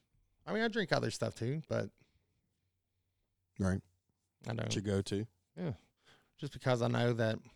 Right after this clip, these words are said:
Speaker 2: I got a, uh, got a nice <coughs> bottle of Woodford Reserve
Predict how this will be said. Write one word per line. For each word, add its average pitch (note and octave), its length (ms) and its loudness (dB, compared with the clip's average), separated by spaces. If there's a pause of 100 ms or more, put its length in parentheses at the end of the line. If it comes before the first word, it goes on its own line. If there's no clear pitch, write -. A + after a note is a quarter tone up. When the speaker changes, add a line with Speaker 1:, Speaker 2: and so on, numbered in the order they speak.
(560)
Speaker 2:
I B2+ 40 -8
got B2 100 -4
a, G2 220 0
uh, - 800 -14
got G#2+ 220 0
a A2+ 40 2
nice A2+ 140 -2
<coughs> - 0 -
bottle A#2 380 -2
of F#2+ 60 0
Woodford A2+ 500 2
Reserve F#2+ 720 -6